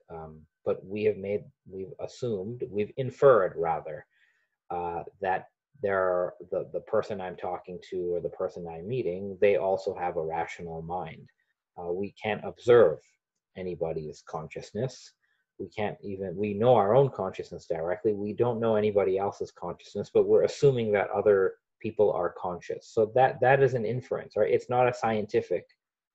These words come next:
observation that other people have their own individual consciousness. So again, these are things that science depends on, science takes for granted.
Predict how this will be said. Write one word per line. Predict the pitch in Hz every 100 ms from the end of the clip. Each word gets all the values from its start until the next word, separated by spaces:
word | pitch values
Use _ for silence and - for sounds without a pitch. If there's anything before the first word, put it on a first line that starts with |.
| _
observation | 92 90 90 82 82 - 78 80 85
that | 87 - _ _ _ 92
other | 90
people | 82 95 - 82 85
have | 85 80 85 - -
their | 87 85
own | 95 92 85 - _ _ _ -
individual | 90 85 87 80 85 80 78 - _ _ _
consciousness. | - 82 - - - - - _ _ _ _
So | 139 123 - -
again, | 139 156 92 - _ -
these | 160 208
are | 254 220
things | 185 175 127 113 147 151 - _
that | 107 117 110 -
science | - 127 120 135 139 135 123 - - _ _ -
depends | 113 - 113 117 110
on, | 113 110 113
science | - 110 120 151 147
takes | - 120 120 -
for | 104 87
granted. | 90 92 95 - 67